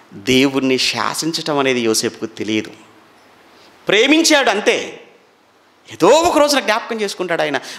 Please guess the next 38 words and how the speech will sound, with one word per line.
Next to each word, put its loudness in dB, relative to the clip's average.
మనిషి 0
మర్చిపోవచ్చు 0
మనం 2
చేసిన 0
మేలులు, 2
మనుషుల 0
గురించి -2
మనకి 2
ఎందుకులేండి, 2
మనుషుల 0
కోసం -2
మనం 0
ఎంత -2
తక్కువ -2
మాట్లాడుకున్నా 0
అంత -4
మంచిది. -2
ఎందుకంటే -2
ఇక్కడ -4
అందరూ 0
అనుభవజ్ఞులే. 2
మీరు -6
తొంభై 2
తొమ్మిది 0
సార్లు 0
సహాయం 0
చేయండి, 0
ఒకసారి 0
చేయలేదనుకోండి, -2
"ఏం 2
చేయలేదంటాడు" 4
అంతే -2
ఇంకా -4
మనిషి. -8
అది 2
మనిషి 2
నైజం. 4
అది 0